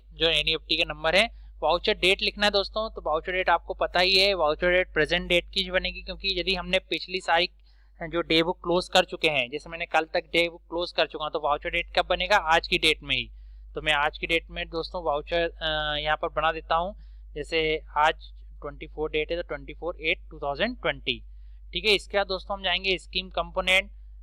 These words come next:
में। चलिए, इस पर click करता हूँ। जैसे यहाँ box पर क्लिक किया, लिखा आ गया smart search, drop down search, हम click करते हैं drop down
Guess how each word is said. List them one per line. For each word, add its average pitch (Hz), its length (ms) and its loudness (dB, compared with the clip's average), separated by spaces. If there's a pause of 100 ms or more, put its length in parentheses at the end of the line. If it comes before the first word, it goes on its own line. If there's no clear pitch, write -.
(120)
में। 151 80 -14
चलिए, 160 200 -10
इस 156 80 -14
पर 165 120 -4
click 160 300 -8
करता 170 260 0
हूँ। 175 120 -6
जैसे 156 300 0
यहाँ 170 420 0
box 147 300 -4
पर 180 60 -4
क्लिक 165 260 -8
किया, 175 160 0
लिखा 165 240 0
आ 156 80 4
गया 165 240 0
smart 151 360 -4
search, 165 240 0
drop 151 300 0
down 160 160 0
search, 180 300 0
हम 165 140 -8
click 165 240 -8
करते 165 260 -2
हैं 170 100 -6
drop 147 300 0
down 214 200 0